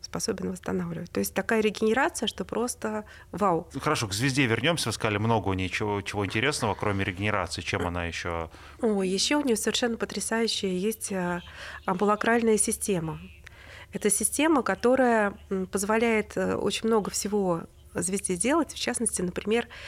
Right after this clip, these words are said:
Speaker 1: передвигаться. У неё существует внутри система каналов. В эту систему каналов нагнетается вода из окружающей среды, а, через специальную такую мадрепоровую пластинку. И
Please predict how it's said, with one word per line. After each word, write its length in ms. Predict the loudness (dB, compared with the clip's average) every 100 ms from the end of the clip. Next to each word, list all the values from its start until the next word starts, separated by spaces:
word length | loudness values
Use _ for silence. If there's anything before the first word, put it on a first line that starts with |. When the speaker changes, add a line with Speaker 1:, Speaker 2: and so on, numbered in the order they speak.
| -14 -6
Speaker 1:
передвигаться. 800 | 0 0 2 2 0 0 -2 -6 0
У 60 |
неё 160 | 6 6
существует 460 | 4 0 2 2 2
внутри 240 | 0 0
система 340 | 0 0 2 2
каналов. 640 | 4 4 4 2 -2 -10 -14 -8
В 100 | -2
эту 140 | -2
систему 340 | 0 2 2 2
каналов 440 | 2 4 2 2
нагнетается 600 | 0 0 2 2 2 0
вода 380 | 0 2 2 0 -4
из 120 | -4 -2
окружающей 500 | 0 0 0 0 -2
среды, 420 | -2 -2 0 -2 -6 -20 -18 -14 -12 -12 -6
а, 260 | -2 2 2
через 240 | 2 2 0
специальную 440 | 0 2 6 6
такую 280 | 4 0 2
мадрепоровую 560 | 2 2 0 0 0 0
пластинку. 600 | 0 -2 -2 -4 -4 -8 -12 -18 -18 -6
И 360 | 0 2 0